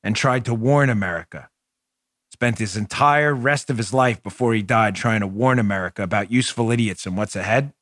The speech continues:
I'm gonna end the show today with two powerful,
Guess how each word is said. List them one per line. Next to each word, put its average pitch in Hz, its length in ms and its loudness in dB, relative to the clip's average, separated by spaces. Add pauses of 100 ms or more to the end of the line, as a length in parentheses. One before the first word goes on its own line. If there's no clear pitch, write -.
(1200)
I'm 127 80 2
gonna 151 140 6
end 147 260 4
the 123 40 0
show 135 280 2
today 92 280 -6 (280)
with - 180 2
two 143 360 4 (340)
powerful, 139 760 0